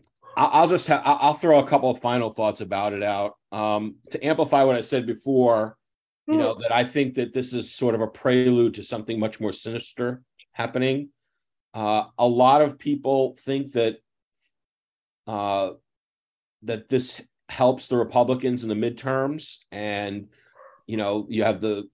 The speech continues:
Speaker 1: you have statements like McCarthy's about, "We're gonna have oversight hearings," and Hawley says this, and,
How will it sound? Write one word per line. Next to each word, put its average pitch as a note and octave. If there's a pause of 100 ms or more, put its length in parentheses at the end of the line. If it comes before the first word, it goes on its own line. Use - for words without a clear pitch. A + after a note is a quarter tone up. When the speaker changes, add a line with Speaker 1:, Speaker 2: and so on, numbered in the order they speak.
Speaker 1:
you A#2
have G#2+
statements B2+
like A#2
McCarthy's B2
about, G2
"We're G2
gonna G2+
have F2+
oversight B2
hearings," A2
and E2
Hawley A#2
says A2
this, A2
and, F2